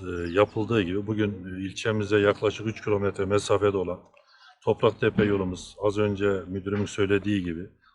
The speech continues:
altyapı çalışmalarından dolayı bayağı yol problemi vardı. Yolda bayağı sıkıntı vardı. Bu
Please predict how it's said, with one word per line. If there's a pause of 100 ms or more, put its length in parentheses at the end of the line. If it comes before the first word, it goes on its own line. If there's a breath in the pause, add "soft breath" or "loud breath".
altyapı
çalışmalarından
dolayı
bayağı
yol (200)
problemi
vardı.
Yolda
bayağı
sıkıntı
vardı. (800 loud breath)
Bu